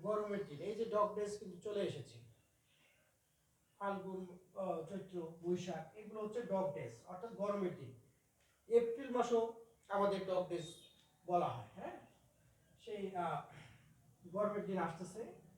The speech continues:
এবং April is the cruelest month। এই এপ্রিল মাসটা এত গরম থাকে যে, আহ, এটা, এটাকে cruelest month বলা হয়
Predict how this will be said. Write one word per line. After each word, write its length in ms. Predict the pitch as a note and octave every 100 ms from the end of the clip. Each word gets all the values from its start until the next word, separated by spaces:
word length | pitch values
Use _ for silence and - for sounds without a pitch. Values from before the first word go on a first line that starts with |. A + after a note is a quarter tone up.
| - - - C#3+
এবং 440 | G3 A#3 F#3+ -
April 380 | A#3 A3+ - C4
is 120 | C4+
the 80 | A#3+
cruelest 640 | C4 B3 B3 B3 A#3+ -
month। 240 | F#3+ D#3 - - - _ _
এই 500 | - G#3 A3 G#3 - - - -
এপ্রিল 400 | G#3 G#3 C4+ C4
মাসটা 480 | C4 B3 - A3+ F#3+
এত 240 | - -
গরম 340 | C#4+ B3+ B3+ A#3+
থাকে 460 | G3+ E3+ D3+ - - - -
যে, 440 | E3 F#3+ F#3 F3 - - -
আহ, 200 | D3+ D3 - - _ _ _ _ _ _ _ _ _
এটা, 460 | G#3+ A3 G#3+ G3 -
এটাকে 420 | G#3 G#3+ G#3+ G3+ -
cruelest 480 | G#3+ A3 G#3+ -
month 300 | F3 F#3+ G3 F3+
বলা 180 | D#3 D3
হয় 260 | - -